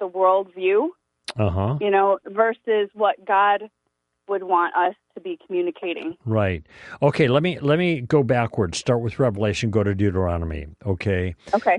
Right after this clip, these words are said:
Speaker 2: Um, some people, um, generalize from the verse in Revelation to the whole scripture. This is the last, um, uh, of the four last verses. This is the, you know, eighteen and nineteen of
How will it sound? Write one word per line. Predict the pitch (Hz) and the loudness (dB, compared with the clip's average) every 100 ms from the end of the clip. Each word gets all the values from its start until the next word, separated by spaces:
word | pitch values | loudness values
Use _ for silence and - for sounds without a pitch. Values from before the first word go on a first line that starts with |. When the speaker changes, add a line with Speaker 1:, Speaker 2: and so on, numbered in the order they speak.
| - | 2
Speaker 2:
Um, | 120 113 110 110 | 2 2 0 -4
some | - 147 156 | -2 -2 0
people, | 175 165 143 123 107 104 - _ _ _ _ - | 0 0 2 2 2 -2 -12 _ _ _ _ 0
um, | 117 110 110 104 | 2 2 0 -2
generalize | - 147 165 160 107 90 87 92 90 | -2 0 2 4 4 2 2 0 -2
from | - 123 113 | -4 -2 0
the | 104 | 0
verse | - 110 123 151 | 0 0 0 -2
in | 143 | 0
Revelation | 131 127 113 98 87 - 98 92 85 _ _ _ _ _ _ - | 0 0 0 0 0 -2 -2 -4 -6 _ _ _ _ _ _ -4
to | - 175 | 0 2
the | 143 | 2
whole | 98 127 117 | 0 0 0
scripture. | - - 113 - 85 73 - _ _ - | -2 -2 -2 -4 -6 -8 -14 _ _ -4
This | 123 127 | -2 0
is | 156 135 | 0 0
the | 123 | 0
last, | 123 120 123 - - - - - - - - | 2 2 2 -2 -8 -16 -18 -20 -20 -16 -2
um, | 120 110 110 104 110 - | 2 4 4 2 -4 -6
uh, | 117 - | -6 -2
of | 117 | 0
the | 107 104 | 0 -2
four | - 151 147 | 0 2 2
last | 123 127 107 | 2 0 -2
verses. | 117 123 120 101 90 - | -2 0 0 0 -2 0
This | 110 - | -2 0
is | 113 - | -2 -2
the, | - 104 | 0 2
you | 104 120 110 | 0 0 0
know, | 104 | 2
eighteen | 120 127 143 120 | 0 0 2 2
and | 110 | 2
nineteen | 110 117 104 | 0 0 -2
of | 101 | -2